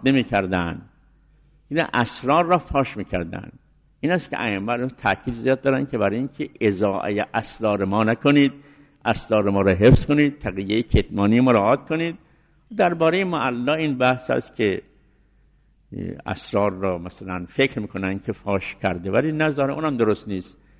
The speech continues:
برای اینکه ایشان می‌خواستن بکشن، امام صادق علیه السلام در مسافرت بود، خواستن ام-، معلا رو بکشن. معلا رو بردن ازش،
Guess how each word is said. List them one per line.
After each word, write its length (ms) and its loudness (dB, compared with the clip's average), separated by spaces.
برای 220 2
اینکه 360 -6
ایشان 260 -4
می‌خواستن 420 -2
بکشن، 760 2
امام 260 2
صادق 260 2
علیه 140 2
السلام 240 -2
در 140 2
مسافرت 560 2
بود، 100 -2
خواستن 200 -4
ام-، 220 -4
معلا 300 0
رو 80 2
بکشن. 540 0
معلا 300 2
رو 100 2
بردن 240 0
ازش، 240 -2